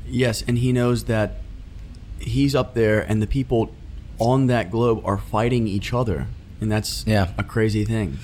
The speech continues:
Speaker 2: Starting to go down a little bit of a rabbit hole.
Speaker 1: Yeah.
Speaker 2: At least I
Speaker 1: Yeah.
Speaker 2: am. My mind's going to space.
Speaker 1: Me too.
Speaker 2: Um, but here's another instance of it. And, um, sorry, I just, I, I have a bunch of examples of it, uh, in, in different aspects, you know?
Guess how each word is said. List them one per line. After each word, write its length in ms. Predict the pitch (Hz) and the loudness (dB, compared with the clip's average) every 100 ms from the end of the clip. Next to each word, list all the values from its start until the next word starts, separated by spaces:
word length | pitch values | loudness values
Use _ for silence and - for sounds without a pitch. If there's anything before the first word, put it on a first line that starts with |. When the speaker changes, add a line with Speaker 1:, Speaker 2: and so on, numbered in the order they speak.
| - - - - - - | -12 -14 -14 -14 -14 -12
Speaker 2:
Starting 280 | - 123 113 | 0 2 4
to 20 | 110 | 6
go 60 | |
down 180 | 107 101 | 6 6
a 40 | 101 | 6
little 160 | 104 | 6
bit 80 | 101 | 6
of 40 | 92 | 6
a 20 | |
rabbit 320 | 95 92 - | 6 4 4
hole. 100 | 101 | 4
Speaker 1:
Yeah. 140 | 110 87 | 4 4
Speaker 2:
At 120 | 127 | 4
least 200 | 135 127 | 6 4
I 80 | 113 | 4
Speaker 1:
Yeah. 80 | 101 | 4
Speaker 2:
am. 180 | 98 101 | 2 2
My 140 | 101 101 | 2 4
mind's 220 | 98 95 | 4 4
going 180 | 95 92 | 2 2
to 80 | 85 | 2
space. 360 | 87 85 80 | 0 0 2
Speaker 1:
Me 140 | 123 113 | 2 2
too. 220 | 110 87 - - | 0 -2 -6 0
Speaker 2:
Um, 380 | 110 101 95 95 - - - - - - - - | 4 4 2 0 -6 -16 -14 -14 -12 -14 -10 0
but 220 | 123 123 | 4 6
here's 180 | 160 147 | 6 6
another 420 | 127 127 123 117 | 6 6 6 4
instance 460 | 120 110 107 104 - - | 2 2 2 0 -2 2
of 140 | 104 | 4
it. 140 | 101 98 | 4 4
And, 280 | 107 107 - - - - - | 2 2 0 -8 -12 -12 -4
um, 380 | 113 107 95 87 - - - - - - | 2 4 4 0 -6 -14 -14 -14 -12 0
sorry, 200 | 135 117 | 4 6
I 20 | |
just, 160 | 113 - 120 | 4 2 4
I, 80 | 120 | 6
I 120 | - 117 | 6 6
have 120 | 110 | 4
a 60 | |
bunch 260 | 98 113 117 | 4 2 2
of 80 | 101 | 0
examples 460 | 90 98 104 92 | 2 2 2 2
of 120 | 92 87 | 2 2
it, 140 | - - - | 0 -4 -2
uh, 340 | 95 87 82 78 - - | 2 4 2 0 -4 0
in, 140 | 107 | 0
in 200 | - 113 | 2 2
different 300 | 113 101 104 | 2 2 4
aspects, 440 | 107 113 78 - 92 | 2 2 -2 -2 -2
you 80 | |
know? 220 | 90 92 | 2 2